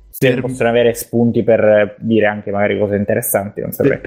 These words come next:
Speaker 2: per me se ne può parlare, anzi se, se ne deve parlare in un certo senso. Cioè io sono dell'idea che tu puoi ridere, puoi parlare veramente di tutto, dalle cose che gente, eh, considererebbe impossibili da discutere o da riderci, e poi ci si può discutere tranquillamente.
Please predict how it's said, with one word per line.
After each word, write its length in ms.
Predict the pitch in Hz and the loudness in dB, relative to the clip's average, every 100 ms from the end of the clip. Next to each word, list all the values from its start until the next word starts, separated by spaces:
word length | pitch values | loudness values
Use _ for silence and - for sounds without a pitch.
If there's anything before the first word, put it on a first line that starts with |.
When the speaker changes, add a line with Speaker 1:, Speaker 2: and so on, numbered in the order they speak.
| 147 | 0
Speaker 2:
per 80 | 165 | 2
me 160 | 233 | 2
se 120 | 190 143 | 2 0
ne 80 | |
può 160 | 131 139 | 0 0
parlare, 360 | 139 139 151 139 | 0 0 2 2
anzi 440 | 135 131 127 123 | 2 0 0 0
se, 220 | 113 - 254 | 0 -4 -4
se 220 | - 135 | -2 0
ne 120 | 127 | 2
deve 260 | 127 123 123 | 2 2 0
parlare 340 | 123 123 123 | 0 0 2
in 60 | 120 | 2
un 80 | 120 | 2
certo 240 | 131 123 | 2 0
senso. 320 | 123 127 117 | 0 0 0
Cioè 160 | 117 135 | 0 2
io 160 | 151 | 2
sono 160 | 170 151 | 0 2
dell'idea 240 | 139 135 | 2 2
che 120 | 131 143 | 0 0
tu 160 | 165 | 0
puoi 220 | 139 131 131 | 2 2 2
ridere, 460 | 135 151 143 131 | 2 2 2 0
puoi 140 | 127 127 | 0 0
parlare 340 | 127 127 127 | 0 0 2
veramente 400 | 123 127 131 127 | 2 2 2 2
di 180 | 123 120 | 2 0
tutto, 400 | - 123 - - | 2 0 0 -2
dalle 220 | 117 117 117 | 2 2 2
cose 280 | 120 120 120 | 2 0 0
che 360 | 123 117 117 113 | 0 2 2 2
gente, 300 | 120 120 120 | 2 2 2
eh, 960 | 117 117 113 113 117 120 - 101 117 - - - | 4 4 2 2 0 -2 -4 -2 -2 -2 -12 -6
considererebbe 920 | - 131 139 135 135 127 135 131 127 | 0 2 2 2 0 0 0 0 2
impossibili 920 | 131 131 131 131 - 135 131 127 127 127 | 4 2 2 0 2 2 4 2 0 -2
da 120 | 123 | -2
discutere 560 | 123 - 143 139 139 127 | -4 -2 2 2 2 2
o 40 | |
da 120 | 123 | 2
riderci, 460 | 123 139 143 135 131 | 2 2 2 0 -2
e 40 | |
poi 120 | 123 | -2
ci 120 | 127 120 | 0 -2
si 120 | - | 0
può 120 | 131 | 0
discutere 420 | 123 - 147 139 | 0 0 0 0
tranquillamente. 800 | 123 123 127 123 120 117 117 110 | 0 0 0 0 2 2 2 -2